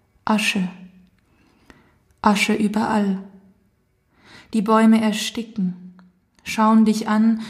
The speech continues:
mit Feuer in den Haaren und schreien ohne Ton. Neun. Und dann,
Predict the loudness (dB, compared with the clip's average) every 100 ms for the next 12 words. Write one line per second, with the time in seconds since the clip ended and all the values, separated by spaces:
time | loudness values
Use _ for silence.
0 | -18 -6 -6 0 2 2 2 2 0 0
1 | -2 -2 -2 0 0 0 -4 -16 -20 _
2 | _ 2 2 0 -4 -4 -2 2 2 0
3 | -4 -14 -20 -20 _ -2 2 4 2 -2
4 | -4 0 2 2 -2 -18 -20 _ _ _
5 | _ _ _ _ _ _ _ _ _ _
6 | _ _ _ _ _ 0 2 2 2 -2
7 | -4 -14 -20 _ _ _ _ _ _ _
8 | _ _ _ _ _ _ _ _ -2 0
9 | 2 0 -2 -2 -4